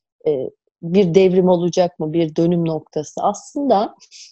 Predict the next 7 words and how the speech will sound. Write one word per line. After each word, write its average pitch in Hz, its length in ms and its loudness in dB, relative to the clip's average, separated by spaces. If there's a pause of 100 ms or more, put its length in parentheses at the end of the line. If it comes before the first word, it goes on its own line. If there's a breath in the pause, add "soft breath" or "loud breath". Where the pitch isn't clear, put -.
(120)
e, 190 180 -2
üçüncü 254 360 -2
sanayi 226 420 -2
devrimi 240 400 -2
bir 196 120 -2
dönüm 214 280 4
noktası 190 540 -2